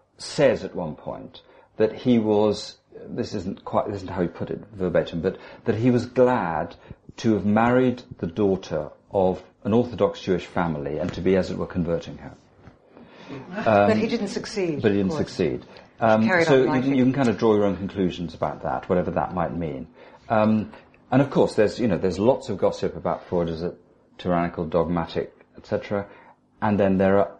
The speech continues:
Speaker 1: other versions of a man who's more genial. I just don't feel that I know,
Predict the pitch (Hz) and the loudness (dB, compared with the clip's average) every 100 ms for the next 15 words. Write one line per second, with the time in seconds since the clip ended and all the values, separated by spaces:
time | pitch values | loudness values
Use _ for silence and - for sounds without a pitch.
0 | - 120 82 85 - - 85 85 90 85 | -2 0 0 0 -4 -6 -6 -2 0 0
1 | 87 85 90 85 87 76 76 - 107 113 | -2 -4 -4 -2 -4 -4 -6 -2 -2 -2
2 | - 110 92 - 87 82 90 90 90 95 | 0 0 0 -2 0 0 0 0 0 0
3 | 85 64 | 0 -2